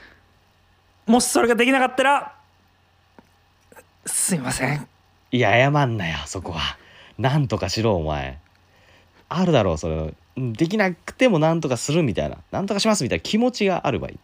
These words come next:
Speaker 2: あの、お-、そんなお前なんかに絶対春子はやらんから。帰れ、お前。帰れ。
Speaker 1: しかし。
Speaker 2: いや、ないんだわ。いい加減にしろ。どうも。
Speaker 1: どうもありがとうございました。
Speaker 2: ありがとうございました。何これ？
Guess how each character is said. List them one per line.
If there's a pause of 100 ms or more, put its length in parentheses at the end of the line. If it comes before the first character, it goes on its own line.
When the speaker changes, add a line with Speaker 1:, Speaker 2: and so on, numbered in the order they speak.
(320)
Speaker 2:
あ
の、 (380)
お-、
そ
ん
な
お
前
な
ん
か
に
絶
対
春
子
は
や
ら
ん
か
ら。 (160)
帰
れ、
お
前。 (320)
帰
れ。 (640)
Speaker 1:
し
か
し。
Speaker 2:
い
や、
な
い
ん
だ
わ。 (120)
い
い
加
減
に
し
ろ。 (640)
ど
う
も。
Speaker 1:
ど
う
も
あ
り
が
と
う
ご
ざ
い
ま
し
た。
Speaker 2:
あ
り
が
と
う
ご
ざ
い
ま
し (2250)
た。
何
こ
れ？